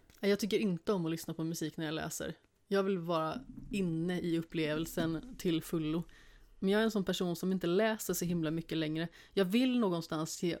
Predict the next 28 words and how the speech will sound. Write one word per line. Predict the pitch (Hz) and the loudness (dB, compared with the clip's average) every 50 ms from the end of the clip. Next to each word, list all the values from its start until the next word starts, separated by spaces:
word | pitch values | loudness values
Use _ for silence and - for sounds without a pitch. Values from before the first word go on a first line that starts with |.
| - - | -4 -4
ut | 196 196 180 - _ _ _ - - | -4 -4 -4 -10 _ _ _ -10 -4
en | 185 175 165 170 160 | -2 -2 -2 -2 -2
form | - 185 170 165 160 | -2 -2 -2 0 0
av | 156 - | -2 0
aura | - 196 202 208 190 175 165 156 156 | 2 2 2 4 2 2 2 2 0
av | 160 160 170 170 | -2 -2 -4 -6
att | 165 160 - | -8 -6 -4
jag | 180 165 | -4 -4
är | 165 160 160 | -2 -2 -2
en | 160 160 165 175 | -2 0 0 0
läsperson. | 185 175 156 160 - - - - - - 165 - - - 220 165 - 151 156 180 - - - - - - - - | 0 0 -2 -4 -4 -6 -8 -10 -8 -6 -6 -6 -4 -4 -6 -4 -4 -6 -6 -8 -8 -12 -20 -20 -20 -20 -20 -6
Men, | - 185 180 175 170 170 170 170 170 | 0 2 2 2 2 2 0 -2 -2
eh, | 175 170 170 170 170 180 - _ _ _ _ _ _ _ _ _ _ _ | -2 0 -2 -2 -4 -6 -10 _ _ _ _ _ _ _ _ _ _ _
man | - 208 226 220 | -2 0 2 2
är | 196 | 2
inte | 233 254 - 190 | 2 2 2 2
det | 165 | 2
lika | 170 170 165 - 165 | 4 2 2 0 0
mycket | 165 175 - - 196 196 | -2 -2 -2 0 2 2
längre. | 175 156 156 151 | 2 2 0 0
Däremot | 170 202 208 226 247 254 220 - | 2 2 2 4 4 4 2 2
så | - 160 | 0 -2
lyssnar | 160 175 - - - - 175 | -2 -2 -2 -4 -4 -2 0
jag | 196 196 | 0 2
väldigt | 180 156 160 | 2 0 0
mycket | 165 160 - 156 | -2 -4 -6 -4
på | - 170 | -6 -2
ljudböcker. | 156 196 190 165 156 151 160 156 - _ - 214 180 175 | -2 0 -2 -2 -2 -4 -6 -8 -6 _ 0 2 2 0